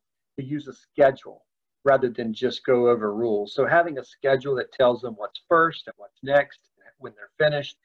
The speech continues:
uh, that usually works really well, um, for some of those students.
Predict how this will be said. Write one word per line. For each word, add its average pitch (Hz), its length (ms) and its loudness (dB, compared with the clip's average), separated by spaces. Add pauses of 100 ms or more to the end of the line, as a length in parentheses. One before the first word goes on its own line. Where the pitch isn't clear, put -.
(360)
uh, 117 120 2
that 151 240 2
usually 156 300 -6
works 127 380 -2
really 123 340 0
well, 113 400 2 (300)
um, 113 200 0
for 110 140 -12
some 120 220 -6
of 107 120 -12
those 107 200 -4
students. - 560 -6